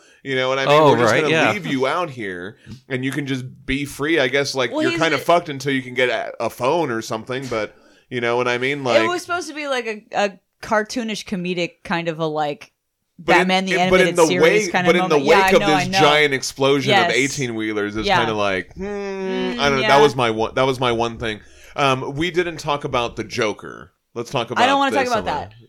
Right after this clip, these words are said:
Speaker 1: Well, we gotta talk about
Speaker 3: I don't
Speaker 1: it.
Speaker 3: want to.
Speaker 1: Well, you don't have to then. Me and Aubrey will talk
Speaker 3: I
Speaker 1: about it.
Speaker 3: will then.
Speaker 1: So what? Um, so they did incorporate a scene
Speaker 3: Unnecessary.
Speaker 1: where, uh, they, they show that the Joker is in Arkham there, and that,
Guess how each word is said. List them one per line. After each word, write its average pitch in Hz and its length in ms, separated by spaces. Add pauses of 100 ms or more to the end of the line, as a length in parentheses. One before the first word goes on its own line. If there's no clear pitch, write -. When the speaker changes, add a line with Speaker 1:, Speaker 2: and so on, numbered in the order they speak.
(160)
Speaker 1:
Well, 151 220
we 180 100
gotta 196 180
talk 120 240
about 107 180
Speaker 3:
I 190 40
don't 202 120
Speaker 1:
it. - 20
Speaker 3:
want 190 180
to. 160 200 (200)
Speaker 1:
Well, 147 120
you 156 80
don't 180 140
have 156 180
to 117 100
then. 85 220
Me 127 100
and 135 100
Aubrey 110 220
will 92 80
talk 92 240
Speaker 3:
I 180 80
Speaker 1:
about 202 100
it. 226 40
Speaker 3:
will 240 200
then. 170 320 (140)
Speaker 1:
So 165 400
what? 156 300 (200)
Um, 139 500 (100)
so 156 200
they 156 160
did 175 360
incorporate 143 640
a 120 60
scene 233 280
Speaker 3:
Unnecessary. 143 880
Speaker 1:
where, 120 840
uh, 98 640
they, 123 420
they 120 240
show 123 220
that 113 120
the 113 80
Joker 120 360
is 117 180
in 117 100
Arkham 104 460
there, 92 460
and 95 480
that, 95 440